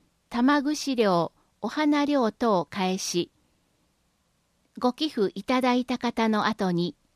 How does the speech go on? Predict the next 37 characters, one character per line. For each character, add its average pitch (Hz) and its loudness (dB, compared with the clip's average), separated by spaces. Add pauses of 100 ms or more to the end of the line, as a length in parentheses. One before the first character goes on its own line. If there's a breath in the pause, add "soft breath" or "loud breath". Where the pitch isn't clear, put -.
(120)
亡 226 0
く - -2
な 294 4
ら 294 4
れ 285 0
た 269 -2
方 226 0
の 180 2
お 202 0
名 254 4
前 247 2
を 214 0 (260 soft breath)
続 254 -4
け 294 -2
て 254 0
紹 240 2
介 220 0
さ 220 -4
せ 208 -2
て 202 -2
い 190 0
た 185 -2
だ 180 0
き - -10
ま 165 -2
す。 - -18 (1900)
出 277 4
雲、 190 0 (800)
今 247 2
市 - -4
町、 165 2 (680)
武 269 -4
田 269 0
博 226 2
之、 175 -2 (720)
睦 214 -2
弘。 160 -2